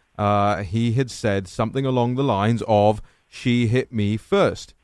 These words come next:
And then, as you're right to say, Skippy, he's, his statement says, uh, "I have never struck a woman. I will never strike a woman.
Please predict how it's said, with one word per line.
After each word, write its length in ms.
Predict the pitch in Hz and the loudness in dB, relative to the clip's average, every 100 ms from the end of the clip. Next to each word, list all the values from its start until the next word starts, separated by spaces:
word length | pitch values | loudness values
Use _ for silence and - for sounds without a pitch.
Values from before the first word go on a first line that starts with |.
| _ | _
And 140 | 110 117 | -2 0
then, 80 | |
as 120 | 127 143 | 2 2
you're 120 | 175 | 4
right 340 | 123 131 - | 6 4 0
to 140 | - 135 | -8 -4
say, 320 | 131 113 120 | 0 2 0
Skippy, 400 | 117 120 120 131 | -2 -4 -2 -2
he's, 340 | 127 117 - - | -4 -8 -14 -8
his 180 | 127 | -8
statement 540 | - 117 113 117 156 - _ _ _ | -4 -2 0 0 -2 -4 _ _ _
says, 480 | _ 113 113 127 - _ _ _ | _ 2 2 2 -4 _ _ _
uh, 300 | 113 113 113 - _ _ _ | 0 2 2 0 _ _ _
"I 220 | 120 131 127 | -2 2 2
have 280 | 127 110 | 2 -2
never 320 | 123 147 170 190 | -2 0 2 -2
struck 560 | - - 151 - - | -4 0 0 0 -4
a 80 | 139 | -2
woman. 380 | 123 123 123 120 | 2 2 2 0
I 140 | 117 120 | 0 2
will 180 | 127 127 | 2 2
never 280 | 143 156 | 0 -2
strike 380 | 180 - 143 135 | -4 -2 -2 0
a 60 | 127 | -2
woman. 440 | 120 117 117 113 | 0 2 0 0